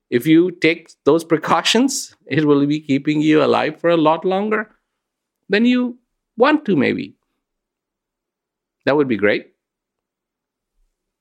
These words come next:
So, your life, your existence, great time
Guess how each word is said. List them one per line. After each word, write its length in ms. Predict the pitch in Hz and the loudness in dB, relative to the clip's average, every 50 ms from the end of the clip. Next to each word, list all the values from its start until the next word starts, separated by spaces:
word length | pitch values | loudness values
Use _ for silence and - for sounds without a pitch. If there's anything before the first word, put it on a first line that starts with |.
| _ _ _ _ _ | _ _ _ _ _
So, 380 | - - 254 277 254 262 _ _ _ _ _ _ _ _ _ _ _ _ _ _ _ _ _ _ _ _ _ _ _ _ _ _ _ _ _ _ _ _ _ _ | -2 0 0 0 -2 -8 _ _ _ _ _ _ _ _ _ _ _ _ _ _ _ _ _ _ _ _ _ _ _ _ _ _ _ _ _ _ _ _ _ _
your 300 | - 139 170 208 277 302 | -2 2 2 4 4 4
life, 400 | 285 240 180 139 123 117 120 - | 2 2 0 0 -2 -6 -4 0
your 240 | 139 143 165 208 262 | 2 4 4 4 2
existence, 920 | 277 226 185 - 165 139 - - - - - - - - - - - - _ _ _ _ _ _ _ _ _ _ _ - | 0 -2 -4 -4 -4 -4 -6 -8 -18 -20 -20 -20 -20 -20 -20 -20 -20 -20 _ _ _ _ _ _ _ _ _ _ _ -2
great 300 | 147 185 240 294 - - | 0 0 2 0 -2 -4
time 460 | - - 226 240 226 196 113 - - | -2 -2 0 0 0 0 -2 -6 -12